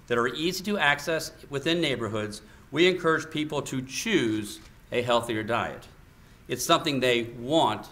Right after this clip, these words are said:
to do, and not something imposed upon them by the government. It, that's how we can promote change, through education and access to what's healthy at a price that people can afford.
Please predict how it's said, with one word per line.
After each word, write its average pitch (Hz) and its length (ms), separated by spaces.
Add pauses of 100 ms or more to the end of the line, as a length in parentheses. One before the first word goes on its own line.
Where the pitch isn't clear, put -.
(100)
to 110 80
do, 104 340 (480)
and 113 140
not 151 220
something 123 460
imposed 135 720
upon 95 320
them 90 220
by 85 200
the 82 100
government. 90 540 (880)
It, - 200
that's 165 300
how 156 180
we 151 120
can 123 180
promote 135 320
change, 104 580 (280)
through 123 180
education 156 640
and 117 160
access 139 440
to 123 100
what's 120 220
healthy 151 440
at 107 80
a 107 60
price 127 380
that 104 200
people 120 460
can 101 420
afford. 87 460